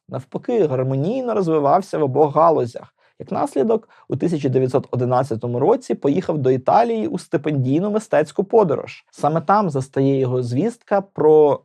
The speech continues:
батькову хворобу, тож він кидає все і їде в Павленки. Чи пробачив він батька перед смертю, чи просив пробачення сам Григорій? Про це нічого не відомо. Однак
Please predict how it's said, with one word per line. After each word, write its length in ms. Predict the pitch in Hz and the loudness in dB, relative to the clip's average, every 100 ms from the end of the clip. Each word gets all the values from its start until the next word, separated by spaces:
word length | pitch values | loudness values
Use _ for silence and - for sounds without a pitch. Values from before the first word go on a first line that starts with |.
| - | -8
батькову 560 | 127 135 135 - 123 | 0 0 0 -6 -6
хворобу, 760 | 117 - 127 123 131 190 202 240 - _ _ | -6 -4 0 2 4 4 2 0 -6 _ _
тож 200 | - 147 | -4 0
він 140 | 165 | 0
кидає 460 | 170 147 127 165 196 | 0 0 4 4 4
все 280 | 180 - 165 | 0 0 0
і 240 | - 127 | 0 -2
їде 180 | 135 123 | 0 -2
в 80 | 117 | -4
Павленки. 720 | - 120 123 117 - _ - _ _ _ | -2 0 0 -2 -6 _ -20 _ _ _
Чи 140 | - 135 | -16 -4
пробачив 480 | 131 143 254 - | 0 2 0 -2
він 160 | 240 226 | -2 0
батька 320 | 170 214 - | 0 0 -4
перед 280 | 180 175 175 | -4 -4 -4
смертю, 600 | - 196 185 127 - - _ _ | -6 -2 0 -2 -8 -20 _ _
чи 140 | _ 123 | _ -10
просив 460 | - 117 - 175 | -8 -10 0 0
пробачення 600 | 196 - 113 131 160 127 | 2 -2 0 0 0 -8
сам 280 | 120 135 135 | -8 -4 -4
Григорій? 560 | 123 135 156 131 - - _ _ _ _ | -2 0 0 0 -4 -18 _ _ _ _
Про 100 | - | -8
це 140 | - | -4
нічого 400 | 269 269 277 202 | -4 -4 -4 -4
не 100 | 131 | -4
відомо. 440 | 113 113 - - - _ _ _ | -4 -6 -8 -10 -18 _ _ _
Однак 300 | - 123 123 | -6 -4 -6